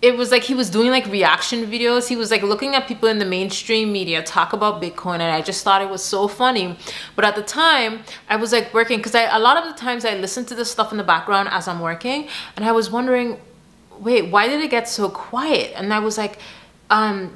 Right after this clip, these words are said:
"This seems a little boring. What's going on with his channel?" But then I realized as the more I watch his channel, it's because he does this, like, Q and A section,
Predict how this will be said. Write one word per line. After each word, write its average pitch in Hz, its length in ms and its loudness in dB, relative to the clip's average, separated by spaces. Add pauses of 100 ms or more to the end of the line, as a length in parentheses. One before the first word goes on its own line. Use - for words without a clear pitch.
"This 214 120 -4
seems 349 240 -2
a 370 60 2
little 269 160 2
boring. 185 380 0
What's - 160 -2
going 233 120 4
on 226 80 4
with 208 140 0
his - 80 -6
channel?" - 180 4
But 214 120 -2
then 240 80 0
I 240 80 6
realized 254 580 4
as 214 160 -6
the 202 80 -6
more 220 220 0
I 240 60 2
watch 214 180 0
his 208 180 -8
channel, 233 220 -2
it's 202 80 -6
because 214 180 -6
he 226 80 -4
does 214 280 2
this, 262 180 -6
like, 247 160 -2
Q 208 220 -4
and 175 100 -4
A 165 100 -6
section, 240 520 -6